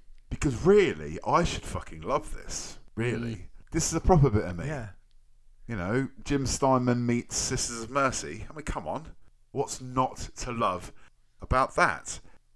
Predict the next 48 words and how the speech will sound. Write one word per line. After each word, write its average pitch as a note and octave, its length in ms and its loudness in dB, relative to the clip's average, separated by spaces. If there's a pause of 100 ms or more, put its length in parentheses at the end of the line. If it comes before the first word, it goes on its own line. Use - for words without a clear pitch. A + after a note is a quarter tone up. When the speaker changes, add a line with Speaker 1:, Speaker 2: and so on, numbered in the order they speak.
(580)
Speaker 1:
And C#3+ 400 0
yeah, D3+ 160 0
like E3 280 0
you, A2 180 -8
Sam, G#2 400 -2
I B2+ 140 0
first A2+ 300 -2
became G#2 320 2
aware F#2+ 540 4 (120)
of, F2 360 -10
um, F2 460 -6 (600)
of G#2 140 -4
Creeper. C3 520 2 (600)
Yeah, C#3+ 140 8
on, G2+ 220 6
it B2+ 80 6
was A2+ 140 6
on B2+ 140 8
That's - 240 6
Not B2+ 80 6
a G#2+ 60 4
Metal A#2+ 240 4
Man. G#2+ 500 -4
You A2+ 80 -2
know, F2 120 -2
it G2 140 0
was F#2+ 120 -2
like, G#2+ 340 2 (120)
it - 40 0
was G#2+ 100 4
like A#2 120 4
Creeper D#3+ 280 6
Watch, E2 240 -2
wasn't G#2+ 160 -2
it? F#2+ 40 -2
It - 20 0
was G2 100 -2
like D#2+ 120 2
every G#2+ 280 4
week A2+ 300 2
there E2+ 100 -4
would E2 120 -8
be E2+ 180 -6
something F#2+ 580 -6 (220)
said E2+ 360 -6
about - 420 -6
this E2 220 -10
new D#2 280 -10